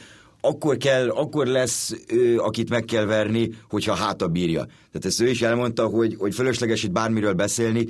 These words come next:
ez a, ez a hátán fog múlni. Ugye, ugye azt tudjuk, hogy neki az egyik lába hosszabb, mint a másik, ez ráment egyébként a gerincére, tehát, ö, nagyon komoly kúra-, kúrákat kap, és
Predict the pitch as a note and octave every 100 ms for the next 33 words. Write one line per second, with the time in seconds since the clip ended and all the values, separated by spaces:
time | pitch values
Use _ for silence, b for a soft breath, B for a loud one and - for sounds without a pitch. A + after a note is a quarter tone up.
0 | B B - F#2 G#2+ G#2+ G#2 B2 A#2 A2+
1 | F#2+ - G2 F2 F#2 F#2 G#2 A2 A2 B
2 | B - F2+ G#2 G2+ G#2 G#2+ G#2 - A#2
3 | A2+ G#2+ G#2 G2+ G#2 A2+ A2+ - A2 G#2+
4 | G#2 F#2+ A#2 - A2 G2 G2 F2 F2 F#2+
5 | A#2 B2+ - - A2 G2+ G#2+ G#2+ G#2 F#2
6 | G2+ F#2+ G2 E2+ E2+ F#2 G2+ G#2 A2 A2+
7 | A#2+ B2+ B2 B B B B B _ G#2+
8 | F#2+ G2+ G2+ G#2+ G#2+ G#2+ G2 A2+ A2+ A2
9 | A2 G#2+ F2+ F2+ A2+ A#2 F#2 - A2+ A#2+
10 | A2+ A#2 A#2 B2 - G#2 F2+